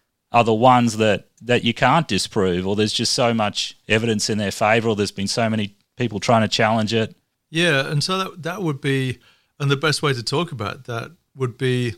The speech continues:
Speaker 2: "This is the best yet," or, "This is the best we've got
Speaker 1: Yeah.
Speaker 2: so far," 'cause to s-, to call something absolute is actually really limiting, even though we could say we're absolutely sitting here,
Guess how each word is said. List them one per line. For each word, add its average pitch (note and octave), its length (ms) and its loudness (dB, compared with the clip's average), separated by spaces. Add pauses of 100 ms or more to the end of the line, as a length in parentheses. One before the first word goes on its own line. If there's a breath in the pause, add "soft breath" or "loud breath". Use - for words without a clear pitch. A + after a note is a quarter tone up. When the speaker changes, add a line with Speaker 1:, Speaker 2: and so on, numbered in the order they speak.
(120)
Speaker 2:
"This C3+ 200 -4
is C3 100 -8
the - 100 -8
best - 320 -6
yet," B2+ 220 -4 (100)
or, A#2 120 -10
"This A#2+ 220 -6
is A#2+ 120 -10
the B2 60 -10
best - 340 -10
we've A#2 80 -10
got A2 120 0
Speaker 1:
Yeah. G2 140 4
Speaker 2:
so E2 140 0
far," D3 260 -2
'cause - 340 -4 (260 soft breath)
to C3 80 -6
s-, - 180 -4 (120)
to C#3 120 -6
call D3+ 200 -2
something C3 380 -4
absolute A#2+ 500 -4
is A2 120 -6
actually C3+ 300 -8
really A2 460 -4 (380)
limiting, C3 560 -2 (300)
even C3+ 240 -2
though A#2+ 140 0
we B2 120 -2
could A#2 140 -4
say B2 180 -2
we're A#2+ 160 0
absolutely A#2+ 500 -6
sitting A#2+ 300 -4
here, A2+ 300 -2